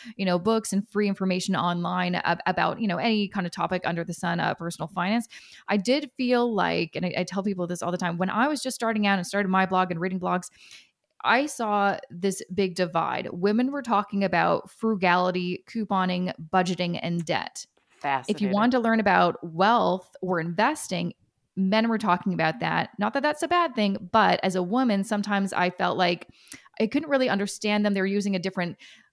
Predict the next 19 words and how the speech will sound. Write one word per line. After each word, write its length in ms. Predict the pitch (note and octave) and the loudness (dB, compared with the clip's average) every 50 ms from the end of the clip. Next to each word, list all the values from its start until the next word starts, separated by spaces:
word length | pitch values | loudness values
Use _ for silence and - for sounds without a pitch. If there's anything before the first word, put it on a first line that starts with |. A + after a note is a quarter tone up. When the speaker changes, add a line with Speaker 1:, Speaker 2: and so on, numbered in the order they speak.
| _ - | _ -6
Speaker 1:
language 580 | G#3 G3+ A#3 B3+ C4 B3+ A#3+ F#3+ F#3+ F#3 F#3 | 0 2 4 4 4 4 4 4 4 2 2
or 120 | F#3+ F#3+ F#3 | 2 -2 -2
tone 360 | - - - G#3 G#3+ G#3+ A3 | -4 -6 -2 0 0 0 2
that 140 | G#3+ G#3 G3+ | 0 0 0
I 100 | F#3+ F#3+ | 0 2
was 240 | F#3+ G3 F#3 F3+ F3+ | 2 0 0 -2 -2
used 320 | F#3+ G3 F#3 - - - | -2 -2 -2 -4 -4 -2
to. 180 | A3 G#3 G3 - - | 0 2 2 4 4
I 80 | F#3+ | 2
didn't 240 | F#3 G3+ G3+ G#3 - - | 2 2 0 -2 -4 -4
feel 180 | - F#3+ F#3+ F#3 | -4 -2 0 0
like 220 | F3+ F3+ E3+ - | 0 0 0 0
I 60 | E3 D#3+ | -2 -4
was 200 | - - - F3+ | -4 -6 -8 -6
welcome. 800 | F3+ G3+ C#4 D4 C#4+ C#4+ C#4 - - C4 B3+ B3 B3 A#3 A#3+ A#3+ - - - - - - - - | -2 0 2 2 2 2 0 -2 0 0 2 2 2 2 0 -2 -4 -10 -20 -20 -20 -8 -2 0
I, 240 | G#3+ G#3+ G#3+ - - - | 2 2 2 2 2 4
it 160 | A3+ G#3+ G#3+ | 4 4 4
just, 220 | A3+ B3+ A#3+ - - | 2 -2 -2 0 0
it, 180 | G#3+ G#3+ A3 | 2 2 2